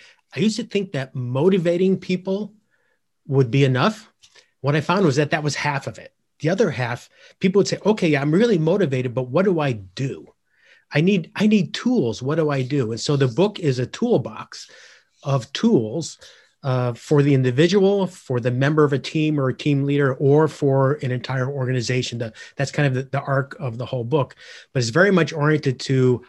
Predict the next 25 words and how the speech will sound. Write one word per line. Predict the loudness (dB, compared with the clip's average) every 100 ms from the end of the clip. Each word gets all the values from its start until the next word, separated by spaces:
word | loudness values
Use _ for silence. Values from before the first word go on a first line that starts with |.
| _
how, | -8 -4 -4 -6 -12
how | -6 -2
do | 0
you | 0
actually | 0 -4 -2 -2
do | -2 -4 -4
this | -4 -8 -8
at | -4
those | -6 -4
different | -8 -6
levels? | -6 -6 -8 -14 -16 -20 -20 -20 _ _ 0
And | 2 2
along | 2 4 6 6
the |
way, | 4 2
I've | 0 -2
created | -2 0 0
a |
lot | 0 0 0
of | -2 -4
assets. | -6 -6 -8 -8
So | -8
one | -2 0
is | 2 0 -2
the, | -2 -2